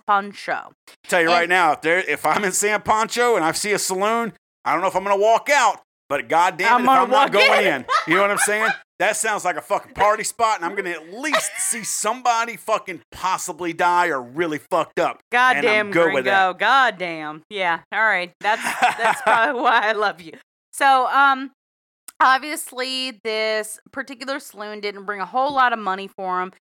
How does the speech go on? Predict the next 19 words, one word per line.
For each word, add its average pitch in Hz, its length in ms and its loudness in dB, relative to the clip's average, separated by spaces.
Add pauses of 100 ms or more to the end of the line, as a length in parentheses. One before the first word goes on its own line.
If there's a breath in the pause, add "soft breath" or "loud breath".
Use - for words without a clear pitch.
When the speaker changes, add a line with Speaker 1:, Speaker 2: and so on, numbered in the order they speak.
(320)
Speaker 1:
but 254 200 0
it 302 200 -2
ended 480 380 -4
up - 180 -4
at 226 140 -8
least 214 800 -6
giving 240 480 -4
them 233 180 0
enough 214 460 -2
money 226 360 -2
so 254 160 -6
they 202 120 -4
could - 160 -12
eat, 359 280 -10 (180)
so 208 200 -2
they 202 120 -4
could 208 200 -12
survive. 220 680 4
Speaker 2:
Hey. - 340 -2